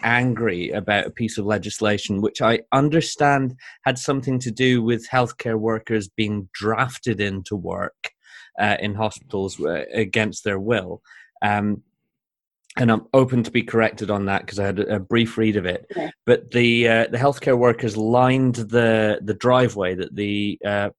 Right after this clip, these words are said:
Speaker 1: Prime Minister's car was coming in on. And as her
Speaker 2: Yes.
Speaker 1: car arrived, they one by one turned their backs. And I just watched that with a kind of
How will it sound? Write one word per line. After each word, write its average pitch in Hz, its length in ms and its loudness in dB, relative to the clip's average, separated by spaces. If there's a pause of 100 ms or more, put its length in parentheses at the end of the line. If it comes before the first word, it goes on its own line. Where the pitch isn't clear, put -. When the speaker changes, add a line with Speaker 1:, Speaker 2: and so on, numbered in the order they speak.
Speaker 1:
Prime 110 140 2
Minister's 104 360 -4
car 107 280 4
was 98 140 -6
coming 104 320 -4
in 107 180 0
on. 69 320 -10 (680)
And 110 540 2 (100)
as 120 160 6
her 107 100 8
Speaker 2:
Yes. 113 200 -2
Speaker 1:
car 127 380 6
arrived, 101 580 0 (320)
they 110 140 6
one 120 320 4
by 117 160 6
one 107 400 2
turned 110 420 2
their 104 180 0
backs. - 760 -6 (1500)
And 127 380 4 (240)
I 131 100 4
just 156 360 0
watched 143 540 2
that 104 380 2 (380)
with 117 260 2
a 123 60 8
kind 123 500 2
of 113 320 2